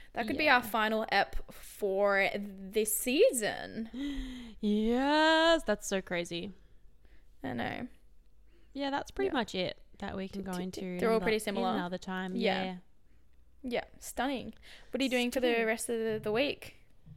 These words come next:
Speaker 2: Um, oh, guys,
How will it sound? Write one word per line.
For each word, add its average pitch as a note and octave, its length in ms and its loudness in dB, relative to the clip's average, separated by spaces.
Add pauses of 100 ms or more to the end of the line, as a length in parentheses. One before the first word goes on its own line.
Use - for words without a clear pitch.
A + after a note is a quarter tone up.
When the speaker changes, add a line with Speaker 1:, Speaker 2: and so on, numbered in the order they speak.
(360)
Speaker 2:
Um, B3 840 0 (500)
oh, A#3+ 260 -8
guys, F#3+ 640 -4